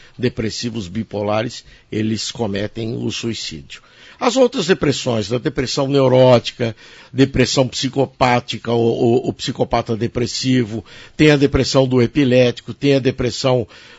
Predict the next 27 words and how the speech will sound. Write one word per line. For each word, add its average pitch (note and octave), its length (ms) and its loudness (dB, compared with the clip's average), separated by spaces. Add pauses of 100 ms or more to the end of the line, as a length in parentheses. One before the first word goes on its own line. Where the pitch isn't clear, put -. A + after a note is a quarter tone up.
do, B2+ 500 6
do, C#3 360 -8
enfim, D3+ 560 0 (120)
neurótica, C#3+ 880 6 (240)
de C3+ 120 -2
pessoas C#3 460 0
que - 60 -14
têm, B2+ 360 0 (300)
que C3+ 120 -4
têm C3+ 260 0
diversos B2+ 680 -2
problemas A#2+ 760 -2 (260)
nessa B2+ 340 2
vida A#2+ 440 0
corrida, A#2 840 0 (340)
ne-, C3 320 2
nessa, B2+ 540 0
a, A#2+ 420 -4
essa C3+ 320 -2
vida B2+ 260 -2
acelerada B2 920 0 (260)
que C3 160 -2
nós B2+ 260 2
temos B2+ 280 0
hoje B2+ 260 2
em A2+ 100 -2
dia, C3 520 -2